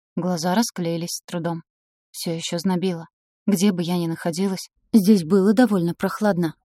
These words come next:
Я задумчиво уставилась на деревянный потолок. "Где я?" —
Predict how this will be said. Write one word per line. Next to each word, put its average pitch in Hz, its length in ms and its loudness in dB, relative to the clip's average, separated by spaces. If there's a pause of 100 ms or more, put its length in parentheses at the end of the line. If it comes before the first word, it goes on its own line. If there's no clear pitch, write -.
(120)
Я 190 140 2
задумчиво 190 520 0
уставилась 180 540 -4
на 190 80 0
деревянный 160 440 -4
потолок. - 500 -8 (760)
"Где 175 360 -2
я?" — 165 180 -12